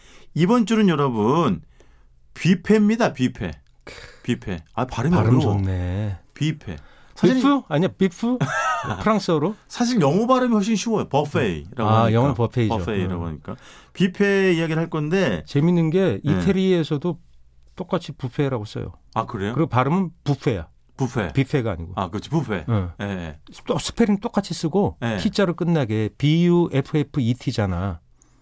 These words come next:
Speaker 1: 그래요?
Speaker 2: 예, 뷔페가.
Speaker 1: 아, 그렇죠.
Speaker 2: 예.
Speaker 1: 예.
Speaker 2: 근데 쓰고 발음은 뷔페.
Speaker 1: 아, 그렇지.
Speaker 2: 예, 예, 그,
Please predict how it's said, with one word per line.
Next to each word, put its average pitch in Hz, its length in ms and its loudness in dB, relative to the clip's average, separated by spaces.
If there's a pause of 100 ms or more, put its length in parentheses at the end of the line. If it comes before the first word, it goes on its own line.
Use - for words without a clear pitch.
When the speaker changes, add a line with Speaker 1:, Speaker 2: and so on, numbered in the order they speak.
(280)
Speaker 1:
그래요? 110 360 -4 (200)
Speaker 2:
예, 113 260 -2
뷔페가. 98 520 -2 (260)
Speaker 1:
아, 85 100 -12
그렇죠. 98 440 -10
Speaker 2:
예. 101 300 0
Speaker 1:
예. 110 100 -2 (540)
Speaker 2:
근데 147 260 -2 (180)
쓰고 202 280 -2
발음은 156 480 0 (180)
뷔페. 120 420 -2 (200)
Speaker 1:
아, - 80 -6
그렇지. 117 300 -4 (200)
Speaker 2:
예, 71 40 -8
예, 85 80 -8 (100)
그, 120 200 -6